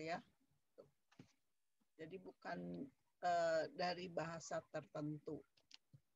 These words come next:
Minggu lalu sudah dibahas bentuk umumnya, aturan umumnya ya, yaitu ada nama, nama algoritma ya.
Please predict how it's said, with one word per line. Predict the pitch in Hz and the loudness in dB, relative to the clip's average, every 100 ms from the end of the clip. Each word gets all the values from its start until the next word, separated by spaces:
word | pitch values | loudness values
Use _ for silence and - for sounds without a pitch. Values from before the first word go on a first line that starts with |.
| _ _ _ _ _ - - _ _ - - - | _ _ _ _ _ -20 -20 _ _ -20 -18 -10
Minggu | 185 185 | -6 0
lalu | 175 175 247 | 2 4 4
sudah | 233 185 | 4 0
dibahas | 175 170 185 247 - | 0 2 2 2 0
bentuk | - 208 208 - - | -4 -4 -6 -6 -2
umumnya, | 214 214 214 220 214 - | 0 0 -2 0 0 -2
aturan | 202 - 190 185 170 | -4 -2 0 0 -2
umumnya | 185 180 180 190 190 | -6 -8 -8 -6 -6
ya, | 175 180 240 - _ | -4 -4 -4 -10 _
yaitu | - 147 151 208 254 | -6 -6 -2 0 2
ada | - 190 185 | 2 0 -2
nama, | 180 170 170 170 180 214 269 302 - _ _ _ _ _ _ _ _ | -2 -4 -2 0 0 2 0 -2 -10 _ _ _ _ _ _ _ _
nama | - 175 165 180 | -12 -6 -2 -2
algoritma | 170 180 180 - 190 208 | -2 -6 -6 -6 -2 0
ya. | 208 | 2